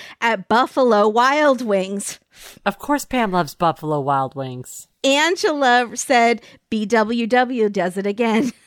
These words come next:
Speaker 1: Because everyone has been writing to me about Buffalo Wild Wings and how I'd never heard of it and never been there. And we talked
Speaker 2: You
Speaker 1: about
Speaker 2: had
Speaker 1: it.
Speaker 2: heard of it.
Speaker 1: No, I, I don't think I had ever even heard of it.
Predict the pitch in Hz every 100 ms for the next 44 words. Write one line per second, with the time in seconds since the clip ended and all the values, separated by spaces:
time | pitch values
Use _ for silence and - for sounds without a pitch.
0 | _ _ _ 226 - 247 226 - - 240
1 | 233 247 233 202 196 196 185 180 175 170
2 | 185 170 170 175 - _ 180 - 185 180
3 | 190 185 180 180 180 175 175 185 180 165
4 | 170 151 160 262 220 214 214 - 175 160
5 | 208 214 214 214 214 220 - _ _ _
6 | 180 165 175 160 180 180 240 262 254 320
7 | - 247 302 202 143 160 214 _ _ _
8 | _ - 208 170 170 _ - 202 196 -
9 | _ 196 190 196 254 254 240 196 196 175
10 | 180 175 214 247 - 147 185